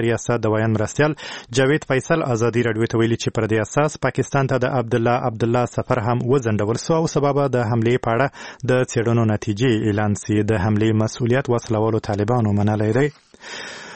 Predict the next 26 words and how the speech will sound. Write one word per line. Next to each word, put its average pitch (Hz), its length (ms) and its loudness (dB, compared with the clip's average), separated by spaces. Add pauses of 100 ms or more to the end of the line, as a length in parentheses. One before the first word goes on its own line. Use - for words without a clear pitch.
(120)
د 180 160 4
ننګرهار 185 400 2
په 175 80 4
اچین 180 200 2
ولسوالۍ 165 560 2
کې 175 120 -2
د 147 100 4
داعش 143 260 2
ډلې 151 200 2 (100)
شل 143 240 2
تنه 131 180 2
وسلوال 139 480 2 (140)
وژل 110 320 0
سوي 110 260 0
دي. 110 80 2 (160)
د 131 120 2
ننګرهار 120 480 2
د 107 80 2
والي 113 160 2
ویاند 120 360 2
عطاالله 110 460 0
خوږیاڼي 113 460 2 (120)
ازادي 110 340 2
راډیو 113 240 2
ته 117 60 0
ویل 113 180 2